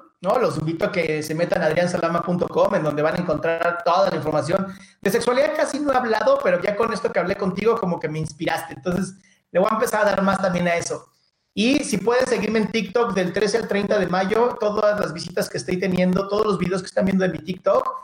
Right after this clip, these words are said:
es para donar comida. Todos los visitas, todos los views que tengan se generan en dinero y TikTok va a donar seis millones de pesos. Entonces, hay que apoyar.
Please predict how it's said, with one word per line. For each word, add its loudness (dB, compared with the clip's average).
es -2
para 0
donar 2
comida. 0
Todos 4
los 0
visitas, -2
todos 4
los -2
views -2
que -2
tengan -4
se -4
generan 0
en -4
dinero 0
y -6
TikTok 0
va 4
a 2
donar 2
seis -2
millones 2
de -2
pesos. -4
Entonces, -2
hay 0
que 2
apoyar. -2